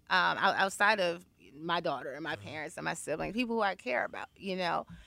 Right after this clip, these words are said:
Speaker 1: And, um, I give a lot. I give, give almost all that I can.
Speaker 2: Mm-hmm.
Speaker 1: You know, I've been able to capture a little bit for myself, just a little bit.
Speaker 2: Right.
Speaker 1: That's a deliberate decision. You
Speaker 2: Right.
Speaker 1: know, there have been times where my mother, I love my mother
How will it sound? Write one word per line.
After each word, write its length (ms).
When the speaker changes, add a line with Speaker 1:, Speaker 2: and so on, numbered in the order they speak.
Speaker 1:
And, 240
um, 360
I 140
give 260
a 80
lot. 380
I 100
give, 320
give 240
almost 440
all 140
that 140
I 100
can. 160
Speaker 2:
Mm-hmm. 640
Speaker 1:
You 80
know, 100
I've 340
been 120
able 220
to 60
capture 360
a 60
little 260
bit 180
for 120
myself, 460
just 200
a 20
little 300
bit. 240
Speaker 2:
Right. 140
Speaker 1:
That's 180
a 60
deliberate 720
decision. 560
You 60
Speaker 2:
Right. 80
Speaker 1:
know, 100
there 120
have 60
been 160
times 460
where 120
my 100
mother, 460
I 40
love 200
my 100
mother 320